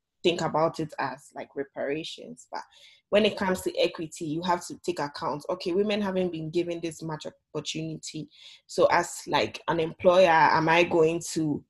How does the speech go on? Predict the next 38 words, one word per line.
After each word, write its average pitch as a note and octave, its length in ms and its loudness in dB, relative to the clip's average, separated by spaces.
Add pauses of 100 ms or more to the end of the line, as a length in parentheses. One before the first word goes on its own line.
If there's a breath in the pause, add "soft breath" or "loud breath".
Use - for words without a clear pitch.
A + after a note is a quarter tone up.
(420)
put B3+ 160 2
that F#3+ 320 8
in E3 220 2
my D3+ 480 2 (160)
policies? F3 720 6
Am E3+ 160 2
I E3+ 100 2
going F3+ 200 0
to - 100 -16
think F3 180 0
about E3 400 2
it E3 100 0
more D#3+ 400 -2
so F#3 220 -2
that D3 260 0 (600 soft breath)
I E3+ 120 10
make G#3 240 10
sure G3+ 240 10
that E3 220 2 (460)
even B3+ 260 4
in A3 140 6
my E3+ 200 2 (120)
applicant F#3+ 600 2 (120)
pool E3+ 480 0
or E3+ 200 10
in E3 140 6
that E3+ 200 6
decision-making E3 880 -2
pool, D#3 360 -4 (580 loud breath)
I D3 340 8 (140)
intentionally F#3+ 680 8
make E3+ 160 6
sure D#3 220 4
there D3 160 0
are - 80 0
women D3 460 0
in B2+ 160 -2
it - 200 -4